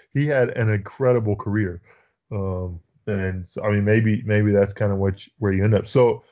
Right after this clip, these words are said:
okay, so we kinda got off a little bit on a tangent, and that,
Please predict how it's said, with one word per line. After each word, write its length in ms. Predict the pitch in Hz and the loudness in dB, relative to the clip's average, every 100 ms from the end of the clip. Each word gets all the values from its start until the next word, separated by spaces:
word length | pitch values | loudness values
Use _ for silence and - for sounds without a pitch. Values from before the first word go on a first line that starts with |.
| - | -2
okay, 220 | 139 131 | 2 2
so 120 | 117 135 | 2 0
we 80 | |
kinda 220 | 131 151 135 | 2 2 4
got 180 | 127 | 4
off 180 | 123 123 | 4 2
a 40 | 113 | -2
little 220 | 117 117 | -2 0
bit 180 | 113 117 | -2 0
on 120 | 110 | -4
a 60 | |
tangent, 340 | 104 110 104 107 | -2 -2 -2 0
and 80 | 123 | 0
that, 280 | 135 - | 0 -4